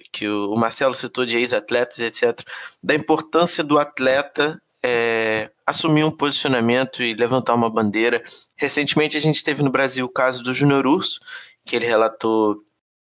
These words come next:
que sofreu um racismo na China, ele até, é, refletiu isso numa tatuagem que ele fez,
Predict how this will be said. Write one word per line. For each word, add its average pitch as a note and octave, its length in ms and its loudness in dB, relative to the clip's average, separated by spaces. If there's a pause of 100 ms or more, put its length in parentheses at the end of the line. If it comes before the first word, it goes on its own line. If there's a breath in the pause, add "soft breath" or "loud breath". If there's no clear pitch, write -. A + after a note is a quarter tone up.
(180)
que B2 80 -2
sofreu B2 360 0
um A#2 40 4
racismo A2+ 640 0 (400 loud breath)
na A#2+ 160 0
China, C3+ 420 2
ele A2 100 0
até, A2 380 0 (260 soft breath)
é, G#2+ 320 0
refletiu A#2+ 640 0
isso A#2 180 0
numa A2+ 180 4
tatuagem A2+ 600 2
que - 100 -6
ele G#2 120 -4
fez, A#2 340 -2